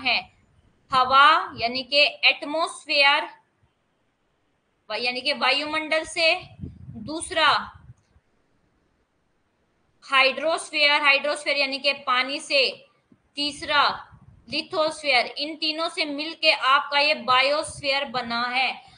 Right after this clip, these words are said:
अगर आपके इस biosphere में land नहीं होगी, तो भी आपके animals नहीं रह पाएंगे। सिर्फ animals पानी में, या हम पानी में तो नहीं रह सकते ना हमेशा, या कुछ animals ऐसे भी हैं जो पानी में नहीं रह सकते हैं, वो अपना land पार्ट पे रहते हैं।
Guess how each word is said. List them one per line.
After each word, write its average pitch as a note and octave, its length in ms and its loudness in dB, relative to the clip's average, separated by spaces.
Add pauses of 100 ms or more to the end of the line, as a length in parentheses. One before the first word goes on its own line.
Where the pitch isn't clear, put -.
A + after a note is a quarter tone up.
(220)
अगर D4 320 0
आपके D#4 440 0
इस D4 160 -8
biosphere C#4 800 0
में C4+ 300 -4 (280)
land C#4+ 420 2
नहीं D4 420 -4
होगी, A#3+ 380 -4 (120)
तो D4 160 0
भी D#4+ 160 -2
आपके D4+ 300 2
animals D4+ 460 -2
नहीं C#4 260 -4
रह C#4 120 0
पाएंगे। C4+ 360 -4
सिर्फ D#4 260 -8
animals C4+ 560 -4
पानी C4 320 -2
में, C#4 180 -2
या C#4 160 2
हम C#4 300 -4
पानी C4+ 280 0
में D4+ 160 -4
तो D#4 160 -6
नहीं C4+ 200 -6
रह C4 120 -4
सकते C4 320 -12
ना C#4+ 180 -2
हमेशा, C#4 480 -6 (480)
या B3+ 80 -6
कुछ - 260 -12
animals D4 420 -6
ऐसे C#4 240 -6
भी C#4+ 100 -6
हैं C#4+ 80 -6
जो D4 240 -2 (100)
पानी C4+ 240 0
में C#4+ 140 -4
नहीं C#4+ 300 -6
रह C4+ 120 -4
सकते C4+ 420 -10
हैं, D4 160 -2 (320)
वो C#4 120 0
अपना D4 420 -2
land C#4 320 -2
पार्ट B3 240 0
पे C4 140 -8
रहते A#3 240 -6
हैं। - 360 -12